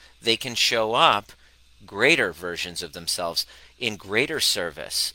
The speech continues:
rather than retreating, hiding, living in fear, sitting on their hands, saying,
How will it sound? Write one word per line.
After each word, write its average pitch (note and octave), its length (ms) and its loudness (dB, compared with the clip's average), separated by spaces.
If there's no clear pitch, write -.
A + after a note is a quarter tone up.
rather A2 400 4
than G2+ 420 2
retreating, G2+ 840 -2
hiding, G2 800 0
living A2 320 -2
in A2+ 140 -2
fear, G2+ 420 -4
sitting G#2+ 380 -4
on G#2+ 100 -6
their G#2+ 140 -8
hands, F#2+ 480 0
saying, F#2 420 -4